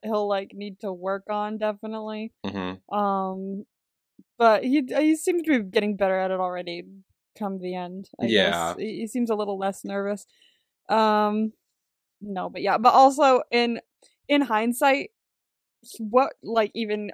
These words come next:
Speaker 1: was the relationship to him at that moment? 'Cause he wasn't even sure that, uh, Ida liked him <laughs> still. Like, 'cause he, he didn't know. He, he never
Speaker 2: Yeah.
Speaker 1: told him.
Speaker 2: And Ida was kinda, like, confused, too, 'cause he literally says, like, "Oh, what, are you ashamed of me? Like, are you embarrassed by me?" Like,
Speaker 1: Yeah.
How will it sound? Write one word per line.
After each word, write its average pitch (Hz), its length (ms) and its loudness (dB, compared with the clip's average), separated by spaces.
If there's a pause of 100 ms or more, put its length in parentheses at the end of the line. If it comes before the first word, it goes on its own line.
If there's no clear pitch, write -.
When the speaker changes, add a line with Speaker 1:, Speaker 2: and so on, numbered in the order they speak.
Speaker 1:
was 208 340 -2
the 202 100 -4
relationship 196 540 -6
to 208 80 -8
him 196 160 -6
at 190 100 -10
that 180 140 -4
moment? 190 240 -10
'Cause 220 120 -6
he 262 120 2
wasn't 277 280 6
even 208 160 0
sure 208 200 0
that, 196 240 2
uh, 202 220 4 (100)
Ida 214 180 -2
liked 262 320 8
him - 240 -2 (200)
<laughs> 269 180 -16
still. - 580 4 (200)
Like, 269 260 6 (160)
'cause 262 180 2
he, 233 220 -10 (720)
he 240 140 -8
didn't 247 160 -6
know. 254 400 -4
He, 240 240 -6
he 247 60 0
never 247 140 -2
Speaker 2:
Yeah. 220 140 -2 (160)
Speaker 1:
told 202 60 -12
him. - 180 -16
Speaker 2:
And 151 100 2
Ida 180 280 6
was 190 160 8
kinda, 151 260 2
like, 135 260 2
confused, 139 420 -2
too, 214 120 4
'cause 123 180 -4
he 139 140 2
literally 147 400 6
says, 175 180 2
like, 110 220 2
"Oh, 113 240 4
what, 113 140 2
are 98 80 0
you 101 200 2
ashamed 98 340 -2
of 113 60 0
me? 123 120 2
Like, 101 140 0
are 101 80 0
you 104 80 0
embarrassed 92 360 -2
by 120 160 4
me?" 135 160 0
Like, 95 340 -2 (360)
Speaker 1:
Yeah. 226 180 -10